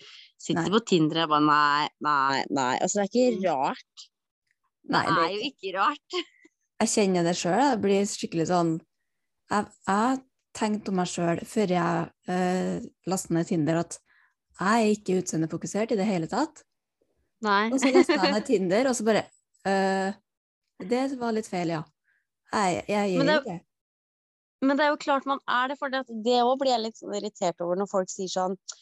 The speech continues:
Speaker 1: «Du må ikke bare gå etter utseende», så bare sånn, ja, men vet du hva? Det gjør vi,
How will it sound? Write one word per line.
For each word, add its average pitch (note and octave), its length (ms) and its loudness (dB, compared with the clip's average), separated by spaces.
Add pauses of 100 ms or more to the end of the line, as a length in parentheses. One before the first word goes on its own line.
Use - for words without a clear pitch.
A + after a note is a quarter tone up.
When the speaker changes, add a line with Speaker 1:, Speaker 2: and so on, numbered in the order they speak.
(260)
Speaker 1:
«Du A3 60 0
må A#3 120 2
ikke A#3 120 -6
bare A3 320 2
gå G3 200 -2
etter G3+ 280 -6
utseende», G3 520 -2
så A#3 120 -8
bare A3 160 -4
sånn, G#3+ 220 -6
ja, A3 100 0
men A#3+ 140 0
vet A#3+ 160 -4
du A#3 80 -4
hva? D4 160 2
Det G#3+ 340 -2
gjør F3+ 600 -2
vi, C4 140 -2